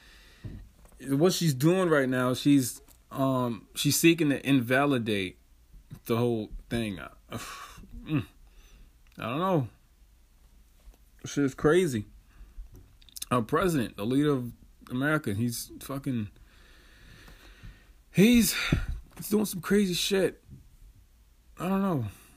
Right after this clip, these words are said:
A lot of people don't like him, but Trump is a populist. I think he's, he knows exactly what he's doing. I don't wanna say Trump is stirring up his own controversy, but he, he, he has a good way of, um, he has a good way of staying in the spotlight,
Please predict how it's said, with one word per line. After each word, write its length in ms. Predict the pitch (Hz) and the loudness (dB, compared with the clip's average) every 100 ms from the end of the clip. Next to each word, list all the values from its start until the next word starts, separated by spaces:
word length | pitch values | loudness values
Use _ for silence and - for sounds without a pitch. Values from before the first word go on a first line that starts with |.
| - | -14
A 20 | |
lot 120 | - 151 | -8 -6
of 60 | |
people 200 | 160 143 | -2 0
don't 140 | 127 113 | 0 -2
like 200 | 123 120 | -4 -4
him, 140 | 107 | -4
but 200 | 95 - | -6 -8
Trump 260 | - 151 175 | -6 -6 -4
is 60 | |
a 40 | 123 | -6
populist. 640 | - 120 113 107 104 - | -2 -4 -4 -10 -10 -6
I 80 | 123 | -6
think 240 | - 202 | -4 -4
he's, 240 | 131 107 92 - | 0 -2 -2 -8
he 140 | - | 0
knows 220 | 147 135 | 2 2
exactly 380 | 107 101 123 117 | -2 -4 -6 -6
what 100 | 98 | -6
he's 100 | 92 | -6
doing. 360 | 92 101 98 98 - - - - - - - - - - - - - - - - - - - | -6 -4 -4 -6 -12 -20 -20 -20 -20 -20 -20 -20 -20 -20 -20 -20 -20 -20 -20 -20 -20 -8 0
I 60 | |
don't 140 | 165 185 | 2 6
wanna 100 | 165 | 8
say 160 | 180 | 6
Trump 320 | 165 180 156 | 6 2 0
is 80 | - | -2
stirring 300 | - 160 156 | 2 4 4
up 100 | 147 | 2
his 100 | 139 | 2
own 200 | 151 170 | 4 2
controversy, 640 | - 143 120 120 127 123 123 | 4 2 2 0 0 0 -2
but 320 | 110 101 - - - - - _ - - - | -2 -2 -4 -16 -20 -20 -20 _ -20 -8 6
he, 280 | 151 151 | 8 8
he, 280 | 123 156 156 | 6 4 2
he 280 | 156 147 156 | 2 4 4
has 180 | 165 135 | 4 4
a 60 | |
good 300 | 123 147 147 | 2 4 4
way 160 | 143 147 | 4 2
of, 180 | 120 110 | 2 -2
um, 400 | 104 101 95 90 - - - - - - - - - - - - - - - - _ | -4 -4 -6 -10 -16 -20 -20 -20 -20 -20 -20 -20 -20 -20 -20 -20 -20 -20 -20 -20 _
he 120 | 131 | -2
has 120 | 143 | 0
a 60 | 127 | 2
good 200 | 120 143 | 4 4
way 180 | 127 113 | 4 2
of 80 | |
staying 340 | - - 131 131 | 0 0 2 2
in 60 | |
the 60 | 120 | 0
spotlight, 640 | - - 123 107 104 92 | -2 0 0 -2 -4 -6